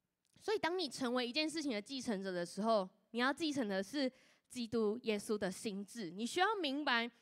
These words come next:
你在做一件事情，不是只是为了别人而做，而是为，而是给主做的，为神而做的。如果我们刚刚用那个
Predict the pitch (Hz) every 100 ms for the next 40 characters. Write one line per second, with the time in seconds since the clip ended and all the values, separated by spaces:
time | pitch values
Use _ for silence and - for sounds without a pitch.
0 | _ 294 403 403 415 294 370 349 370 339
1 | 285 214 - - 302 311 392 247 - 330
2 | 302 - - 320 339 262 226 196 - _
3 | 233 220 233 233 208 208 285 233 254 262
4 | 359 302 370 392 254 - 311 415 - 254
5 | 330 269 208 196 302 233 202 370 359 247
6 | - 214 190 208 196 311 240 220 359 440
7 | 311 247 226 311 330 330 349 320 302 269